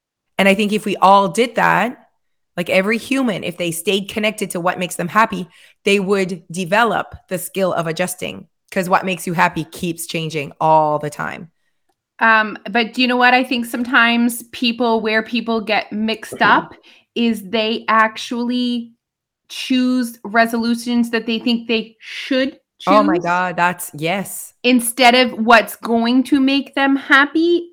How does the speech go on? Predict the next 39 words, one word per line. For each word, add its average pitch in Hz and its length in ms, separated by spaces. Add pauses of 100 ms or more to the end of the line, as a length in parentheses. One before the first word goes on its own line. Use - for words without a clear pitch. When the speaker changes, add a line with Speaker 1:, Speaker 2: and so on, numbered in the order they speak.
Speaker 1:
Yeah. 262 140
Speaker 2:
or 254 200
also, 247 600
so, 254 220
you 233 120
know, 233 160
like, 226 240
more 233 220
vegetables. 208 540
Well, 180 200
I 190 40
Speaker 1:
Yeah. 196 140
Speaker 2:
should 220 280
feed 233 120
my 233 140
kids 233 260
more 240 180
vegetables. 208 640
Speaker 1:
Yeah, - 140 (300)
yeah. 185 200 (220)
Speaker 2:
Um, 214 400
but 240 160
they 262 140
don't 254 180
actually 240 300
really 233 220
want 220 260
to. 294 140
They 233 80
don't 226 180
value 214 360
it. 311 260
Speaker 1:
Yeah. - 80 (100)
Speaker 2:
Or 277 720 (160)
they're 233 220
chasing 254 680
something 240 360
that 220 160
they 190 260